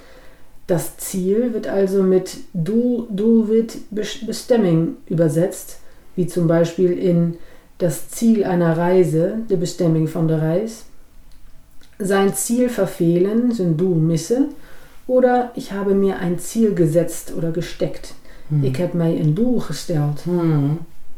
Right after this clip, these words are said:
Speaker 2: Ja, unser Ziel für heute war, glaub ich, zehn Wörter zu besprechen, ne?
Speaker 1: Zehn Wortpaare.
Speaker 2: Zehn Wortpaare, also zwanzig Wörter.
Speaker 1: Mhm.
Speaker 2: Ich hab das letzte jetzt schon.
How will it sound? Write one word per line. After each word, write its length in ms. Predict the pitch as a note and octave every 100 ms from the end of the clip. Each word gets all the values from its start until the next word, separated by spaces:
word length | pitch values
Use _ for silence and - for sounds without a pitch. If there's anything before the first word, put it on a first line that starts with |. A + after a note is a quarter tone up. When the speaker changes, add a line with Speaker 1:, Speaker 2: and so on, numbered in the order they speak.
| - - -
Speaker 2:
Ja, 340 | E3 D#3 C#3 C3+
unser 340 | E3+ F3+ F#3
Ziel 260 | - G3 F3
für 220 | E3 D3+
heute 400 | E3 G3+ A#3 A3
war, 240 | A3 G#3+
glaub 240 | G#3 G#3 G#3
ich, 140 | -
zehn 300 | - G#3+ G3
Wörter 320 | F#3+ G3 C#3+
zu 120 | - D3+
besprechen, 680 | D3+ - D3+ D3+ D3+ D#3+ D3+
ne? 240 | D#3+ A#3+
Speaker 1:
Zehn 320 | B3+ F#3 F3
Wortpaare. 720 | E3+ E3 E3 - A3+ A#3 F#3+
Speaker 2:
Zehn 280 | F3+ G3+ F#3
Wortpaare, 640 | F3 E3 E3 A3+ A#3 D#3+ D3+
also 260 | D#3+ E3
zwanzig 560 | D#3+ G#3+ A#3+ E3 D3+ D#3
Wörter. 460 | D#3+ D#3+ G#3+ F#3+ F#3
Speaker 1:
Mhm. 100 | A3+
Speaker 2:
Ich 80 |
hab 120 | D#4+ D#4+
das 160 | C#4+
letzte 400 | D4 F4 - -
jetzt 420 | C#3+ C#3 C3+ - -
schon. 420 | D#3+ D3 C#3+